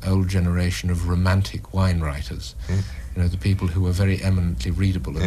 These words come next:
Speaker 2: Yeah.
Speaker 1: told a good story, but,
Speaker 2: Yeah.
Speaker 1: uh, maybe not all their facts were entirely scientifically correct.
Speaker 2: <laughs>
Speaker 1: Um,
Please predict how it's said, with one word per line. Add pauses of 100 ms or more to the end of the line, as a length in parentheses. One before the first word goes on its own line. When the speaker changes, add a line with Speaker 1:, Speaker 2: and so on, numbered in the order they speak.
Speaker 2:
Yeah.
Speaker 1:
told
a
good
story,
but,
Speaker 2:
Yeah.
Speaker 1:
uh, (680)
maybe
not
all
their
facts
were
entirely
scientifically
correct. (100)
Speaker 2:
<laughs>
Speaker 1:
Um,